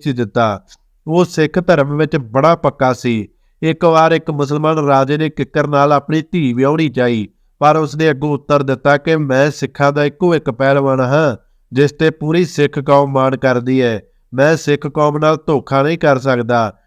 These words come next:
ਕਿਉਂਕਿ ਜੇ ਤੇਰੀ ਲੜਕੀ ਨਾਲ ਮੈਂ ਵਿਆਹ ਕਰਵਾ ਲਿਆ ਤਾਂ ਮੈਨੂੰ ਆਪਣਾ ਧਰਮ ਬਦਲਣਾ ਪਵੇਗਾ।" ਦੁਨੀਆ ਦੇ ਇਸ ਮਹਾਨ ਪਹਿਲਵਾਨ ਦੇ ਅਠਾਰਾਂ ਜਨਵਰੀ ਉੱਨੀ ਸੌ ਚੌਦਾਂ ਨੂੰ ਆਖਰੀ ਸਾਲ ਹੈ। ਉਸ ਤੋਂ ਬਾਅਦ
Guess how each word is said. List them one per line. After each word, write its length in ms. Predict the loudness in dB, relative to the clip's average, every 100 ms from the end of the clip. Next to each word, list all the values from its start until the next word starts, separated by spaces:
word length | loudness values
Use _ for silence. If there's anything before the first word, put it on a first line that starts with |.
| _
ਕਿਉਂਕਿ 360 | -2 -2 0 -2
ਜੇ 220 | 0 -2
ਤੇਰੀ 340 | 0 0 0
ਲੜਕੀ 340 | 0 -2 -2 -2
ਨਾਲ 220 | 0 0
ਮੈਂ 180 | 0 -2
ਵਿਆਹ 260 | 2 2
ਕਰਵਾ 400 | 2 -2 -2 0
ਲਿਆ 160 | 2 0
ਤਾਂ 200 | 0 -2
ਮੈਨੂੰ 300 | 0 -2 -2
ਆਪਣਾ 280 | -2 -2 -4
ਧਰਮ 360 | 0 0 0
ਬਦਲਣਾ 400 | -2 0 0 0
ਪਵੇਗਾ।" 600 | -2 0 0 2 0 -2 -6 _ _ _ _
ਦੁਨੀਆ 460 | 0 0 2 2
ਦੇ 460 | 2 0 0 0 0
ਇਸ 160 | -2 -2
ਮਹਾਨ 600 | -2 0 2 2 0 2
ਪਹਿਲਵਾਨ 500 | 2 2 2 0 0
ਦੇ 120 | -2
ਅਠਾਰਾਂ 420 | 0 0 2 0
ਜਨਵਰੀ 520 | 0 -2 0 -2 -2 -8 _ _
ਉੱਨੀ 300 | -10 -4 -4
ਸੌ 180 | 0 -2
ਚੌਦਾਂ 420 | 0 0 2 2
ਨੂੰ 160 | 0 -2
ਆਖਰੀ 460 | 2 2 2 -2 -2
ਸਾਲ 360 | 0 0 0
ਹੈ। 200 | -2 -4 -10 _ _ -6
ਉਸ 140 | -4
ਤੋਂ 200 | 0 0
ਬਾਅਦ 300 | 4 4 2